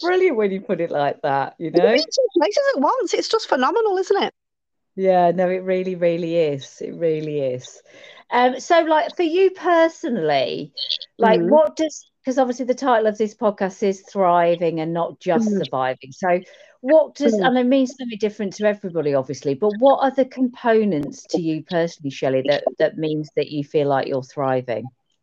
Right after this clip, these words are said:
Speaker 2: Hmm, that's a really interesting question.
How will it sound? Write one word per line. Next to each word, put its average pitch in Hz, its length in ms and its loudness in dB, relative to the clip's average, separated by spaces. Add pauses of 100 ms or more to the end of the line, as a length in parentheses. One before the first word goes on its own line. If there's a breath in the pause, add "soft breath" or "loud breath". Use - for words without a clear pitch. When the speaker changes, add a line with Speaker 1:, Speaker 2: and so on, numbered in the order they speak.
(1200 soft breath)
Speaker 2:
Hmm, 269 840 0
that's 196 260 -2
a 220 60 -2
really 214 220 0
interesting 196 420 -4
question. 185 520 -4